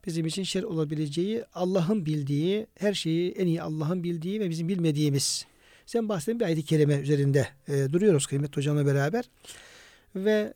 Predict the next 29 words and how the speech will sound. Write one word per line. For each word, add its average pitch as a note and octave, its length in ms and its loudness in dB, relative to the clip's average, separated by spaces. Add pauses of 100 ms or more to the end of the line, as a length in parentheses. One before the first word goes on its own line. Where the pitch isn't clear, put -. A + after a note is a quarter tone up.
e, D#3 320 -2 (180)
hem G3+ 240 -4 (100)
dinin F#3+ 200 0
emirleri F3 380 2
olsun, D3+ 340 -2
hem F3 180 -2
de F3 140 0
diğer F3 320 0 (100)
başımıza E3+ 360 -2
gelen, D#3+ 460 0 (140)
e, D3 320 -6
olaylar, D3+ 480 0
musibetler D3+ 640 -2
olsun, D#3+ 520 -4 (500)
ilk C4+ 180 0
planda E3 680 -4
nefsimin F3 320 -2
hoşuna E3 240 -4
gitmese D#3+ 500 -4
de, F#3 180 0 (680)
e, D#3 280 -2
biraz F3 240 2
sabrettiğimiz E3 800 -2
zaman, D#3 300 0
sonucu D#3 480 0
beklediğimiz D#3+ 520 0
zaman E3 360 0
burada, E3 580 -2
e, D#3 60 -6